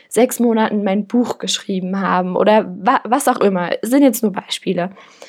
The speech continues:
Also, dass du das ganz konkret aufschreibst, wirklich für jeden Lebensbereich, für,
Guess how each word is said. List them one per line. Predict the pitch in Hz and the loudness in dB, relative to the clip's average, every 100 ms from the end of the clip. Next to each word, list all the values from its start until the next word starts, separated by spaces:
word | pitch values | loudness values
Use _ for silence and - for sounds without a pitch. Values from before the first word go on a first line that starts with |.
| - - - | -20 -8 -4
Also, | 214 220 | 0 2
dass | 233 | 2
du | 233 | 4
das | 226 277 | 4 2
ganz | 226 220 | 0 0
konkret | - 220 - 196 196 | -4 -8 -4 -6 -2
aufschreibst, | - 208 - - 294 - | 0 0 -2 0 0 0
wirklich | 220 240 226 | -2 -2 -4
für | 208 | -4
jeden | 190 185 196 | 0 0 2
Lebensbereich, | 220 294 277 254 233 220 220 | 4 4 2 0 2 0 0
für, | 202 190 | -2 -2